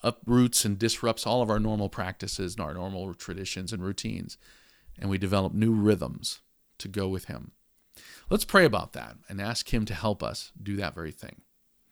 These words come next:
Father, we ask you, we, we pray right now that you would help us with our ability to go with you, to march in step with you, to have our left, left, right, left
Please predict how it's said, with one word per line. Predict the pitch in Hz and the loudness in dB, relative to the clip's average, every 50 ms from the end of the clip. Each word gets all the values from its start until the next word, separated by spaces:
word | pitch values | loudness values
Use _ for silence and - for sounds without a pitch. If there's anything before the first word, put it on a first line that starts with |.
| _ - - - - - - - - | _ -20 -20 -18 -16 -16 -16 -6 4
Father, | - 139 147 147 156 | 8 10 12 12 12
we | 151 139 131 131 | 12 12 12 12
ask | 147 165 - - - | 10 10 8 6 6
you, | 131 123 113 107 | 6 6 6 8
we, | 110 113 110 | 8 6 6
we | 104 104 104 - 123 123 110 | 4 0 -2 2 2 2 2
pray | - - 135 143 147 120 85 87 | 4 4 6 6 8 6 6 4
right | 90 107 117 123 104 | 6 6 6 6 6
now | 113 113 113 110 104 | 6 4 4 4 4
that | 101 104 - | 2 2 2
you | - 123 | 2 4
would | 120 110 | 4 4
help | 87 - 139 147 - - | 6 6 6 6 6 4
us | 95 67 87 - - - - | 2 2 2 -2 -4 -4 -6
with | - 107 110 113 110 110 110 107 107 - - | -6 -2 2 6 6 8 8 6 4 2 0
our | - 120 120 | 2 4 4
ability | 117 113 110 127 127 127 120 110 110 101 | 4 6 6 6 6 8 6 6 4 4
to | 104 | 2
go | 98 101 113 120 117 113 | 2 4 8 8 10 10
with | 107 110 104 95 - - | 10 8 6 4 2 -4
you, | 98 90 76 - | -4 -4 -4 -4
to | - - 113 | -4 -2 0
march | 107 104 113 113 117 110 - - | 2 2 4 4 4 2 0 0
in | 120 113 104 | 0 0 2
step | - - - 104 101 - | 2 2 2 0 0 0
with | 101 95 - - | -4 -6 -4 -2
you, | 107 107 104 98 | -2 -2 -2 -2
to | - - 123 110 104 - - - - - - - - - | -2 0 0 0 0 0 -4 -12 -20 -20 -20 -20 -12 0
have | - 135 135 127 | 2 6 8 8
our | 120 110 107 | 10 10 8
left, | 110 113 117 113 113 107 - - - - - _ _ _ _ _ _ _ - | 8 8 8 8 6 4 2 -4 -12 -14 -16 _ _ _ _ _ _ _ -4
left, | - 110 117 117 113 110 - - - - | 2 6 8 8 8 6 4 0 -6 0
right, | 107 110 113 107 104 98 - - | 4 6 8 8 8 6 4 0
left | - 117 107 107 101 85 113 113 - - - - | 0 4 6 6 6 6 4 0 -6 -10 -18 -20